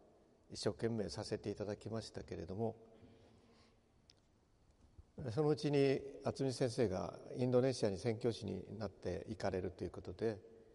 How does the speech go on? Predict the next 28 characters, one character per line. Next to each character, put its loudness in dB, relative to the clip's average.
ま -4
あ、 -4
そ -8
の -4
後 -8
に、 0
え -10
ー、 -6
ま 6
あ、 6
皆 0
さ -4
ん -6
が -6
お 0
選 2
び 0
に -4
な 0
っ -4
て、 -8
私 -4
は -2
こ -4
の -2
教 -2
会 -2
の、 0